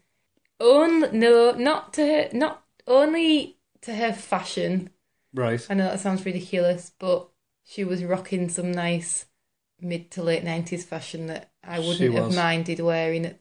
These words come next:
Speaker 1: the time.
Speaker 2: Like that, like that black top with the, um, red sleeves. Yeah.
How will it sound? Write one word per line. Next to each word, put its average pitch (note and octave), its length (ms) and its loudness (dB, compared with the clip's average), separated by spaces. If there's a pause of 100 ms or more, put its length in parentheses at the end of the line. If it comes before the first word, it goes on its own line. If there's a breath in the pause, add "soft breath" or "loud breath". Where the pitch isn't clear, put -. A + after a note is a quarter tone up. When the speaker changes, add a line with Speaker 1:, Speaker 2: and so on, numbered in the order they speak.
Speaker 1:
the - 60 -20
time. E3+ 540 -10 (180)
Speaker 2:
Like A#2 160 -6
that, A2 200 -12 (100)
like C3 180 -6
that A#2 180 -10
black C3 220 -6
top - 320 -8
with A#2+ 140 -6
the, A#2 280 -2
um, A2+ 340 -2 (120)
red A#2+ 240 -8
sleeves. A#2 720 -4 (180)
Yeah. A2 100 -16